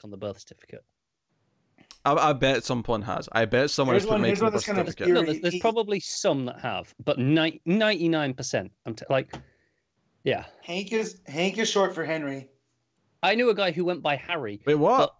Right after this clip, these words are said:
Speaker 1: on his birth, yeah, yeah. I, I knew a
Speaker 3: Yeah.
Speaker 1: guy who went by Harry, but his actual name was Henry. <laughs> Yeah, yeah, yeah. That one was a, that one was a doozy.
Speaker 3: Hank.
Speaker 2: Yeah, that, that's Hank one
Speaker 3: He, he
Speaker 2: stupid. No, but Ha-,
Speaker 3: Yeah.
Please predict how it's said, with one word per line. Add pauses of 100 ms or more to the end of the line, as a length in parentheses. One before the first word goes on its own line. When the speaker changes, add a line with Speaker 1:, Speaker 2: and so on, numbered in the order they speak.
(140)
Speaker 1:
on
his
birth,
yeah,
yeah. (580)
I,
I
knew
a
Speaker 3:
Yeah.
Speaker 1:
guy
who
went
by
Harry,
but
his
actual
name
was
Henry. (1120)
<laughs> (840)
Yeah, (540)
yeah, (220)
yeah. (240)
That
one
was
a, (240)
that
one
was
a
doozy.
Speaker 3:
Hank. (320)
Speaker 2:
Yeah,
that,
that's
Hank
one
Speaker 3:
He,
he
Speaker 2:
stupid. (580)
No,
but
Ha-,
Speaker 3:
Yeah.